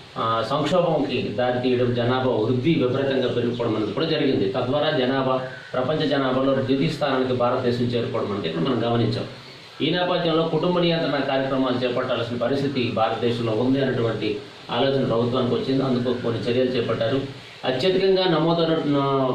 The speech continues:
జనసాంద్రత నమోదవుతున్నటువంటి ప్రాంతాలను గుర్తించడం, జనన రేటు ఎక్కువగా నమోదవుతున్న ప్రాంతాలను గుర్తించి, వృద్ధి రేటు అధికంగా పెరుగు-, ఆ, అత్యంత వేగంగా వృద్ధి పెరుగుతున్నటువంటి ప్రాంతాలని ఐడెంటిఫై చేసి గుర్తించి,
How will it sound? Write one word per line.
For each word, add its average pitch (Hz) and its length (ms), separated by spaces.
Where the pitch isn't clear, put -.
జనసాంద్రత 147 520
నమోదవుతున్నటువంటి 135 840
ప్రాంతాలను 123 500
గుర్తించడం, 117 520
జనన 131 260
రేటు 156 180
ఎక్కువగా 131 500
నమోదవుతున్న 120 460
ప్రాంతాలను 110 520
గుర్తించి, 117 560
వృద్ధి 120 260
రేటు 175 200
అధికంగా 135 520
పెరుగు-, 120 420
ఆ, 117 320
అత్యంత 170 260
వేగంగా 170 540
వృద్ధి 135 260
పెరుగుతున్నటువంటి 131 680
ప్రాంతాలని 135 800
ఐడెంటిఫై 127 320
చేసి 113 120
గుర్తించి, 120 720